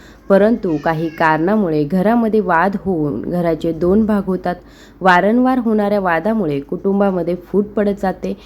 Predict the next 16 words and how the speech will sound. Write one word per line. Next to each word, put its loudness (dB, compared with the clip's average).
पण 2
याचा 2
परिणाम -2
प्रत्येक -4
व्यक्तीवर -2
होत -4
असतो. -6
जर 4
मोठ्या 0
कुटुंबामध्ये 0
काही -2
कारणांमुळे 2
कुटुंबाचे -4
दोन 2
भाग 0
झाल्यास -2